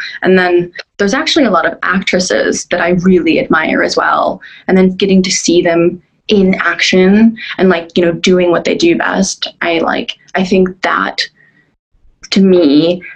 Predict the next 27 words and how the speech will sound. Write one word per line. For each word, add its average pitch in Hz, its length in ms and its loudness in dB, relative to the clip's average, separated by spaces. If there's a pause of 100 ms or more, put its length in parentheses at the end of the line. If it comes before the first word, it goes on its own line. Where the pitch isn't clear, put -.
(120)
like, 156 300 -2 (340)
even 240 160 2
just 208 120 -2
as 190 120 -2
a - 20 -2
stunt - 300 -2
performer, 165 580 -2 (240)
I 160 80 -4
go, 151 260 -2 (520)
that, 180 260 0
I 190 80 -4
see 190 600 2
that - 200 -6
person 165 640 0 (240)
and 175 180 2
they, 165 500 2 (360)
like, 156 160 -2 (640)
I 180 140 2
admire 175 400 2
their, 98 580 -4
you 170 120 2
know, 160 140 0
their - 160 -2
passion 160 720 0
and 170 120 0
their - 160 -2
work. - 400 -2